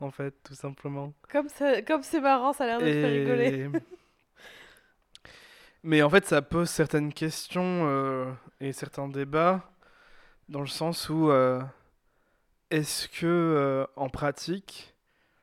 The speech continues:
Speaker 1: il faut, euh, demander l'autorisation à chaque fois que tu veux faire un rapport sexuel, genre, euh, à chaque fois que t'as envie de faire un rapport sexuel, est-ce que tu dis à la personne avec qui tu veux faire ce rapport, euh, «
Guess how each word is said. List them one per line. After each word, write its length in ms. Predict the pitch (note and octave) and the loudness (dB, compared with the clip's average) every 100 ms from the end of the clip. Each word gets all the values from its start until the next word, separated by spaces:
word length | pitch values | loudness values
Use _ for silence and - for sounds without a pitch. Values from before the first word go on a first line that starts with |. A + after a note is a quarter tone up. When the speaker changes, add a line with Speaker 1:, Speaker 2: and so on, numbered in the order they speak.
| _ _ _ _ _ - | _ _ _ _ _ -12
Speaker 1:
il 100 | C#3 | -10
faut, 380 | - - D#3 D#3+ | -8 -4 2 4
euh, 540 | D3 B2+ B2 B2 B2 B2 | 4 2 0 -2 -4 -6
demander 520 | B2+ D#3+ D#3 D3 D#3 | -4 -2 -2 0 0
l'autorisation 640 | D3 C#3 C#3 C#3 - F3 | -2 -4 -4 -4 -4 -4
à 60 | D#3 | -4
chaque 180 | - - | -4 -10
fois 100 | D3+ | -12
que 60 | |
tu 120 | - C#3+ | -10 -12
veux 60 | |
faire 160 | B2+ C#3 | -6 -4
un 60 | |
rapport 240 | C3 B2 B2+ | -4 -4 -8
sexuel, 340 | C#3 - D#3+ | -10 -4 -4
genre, 240 | C#3+ C3 B2+ | -4 -6 -6
euh, 140 | B2 C3 - - - - - | -8 -10 -20 -20 -20 -20 -12
à 80 | C3 | -8
chaque 180 | D3 | -4
fois 120 | - D3 | -4 -2
que 40 | |
t'as 120 | D3 | -2
envie 100 | C#3+ | -4
de 40 | - | -4
faire 100 | C#3 | -2
un 60 | |
rapport 280 | C3+ C3 C3+ | -2 -2 -4
sexuel, 440 | B2+ C3+ - F3+ E3+ | -6 -6 0 2 2
est-ce 160 | - | -2
que 260 | D#3+ D#3 D#3+ _ - _ _ _ | -2 -4 -4 _ -20 _ _ _
tu 160 | - D3 | -20 -18
dis 380 | C3 C#3+ D3 C#3+ | -12 -8 -4 0
à 180 | C3 B2+ | 0 0
la 80 | B2+ | -2
personne 380 | C3+ - D3+ | -8 -8 -6
avec 180 | C3+ B2+ | -6 -8
qui 160 | - C#3+ | -12 -14
tu 160 | - C3 | -12 -12
veux 40 | |
faire 200 | - C3 | -12 -14
ce 100 | - | -12
rapport, 500 | B2+ A#2+ D#3+ E3+ D3+ | -10 -8 -4 -2 0
euh, « 120 | B2 | -2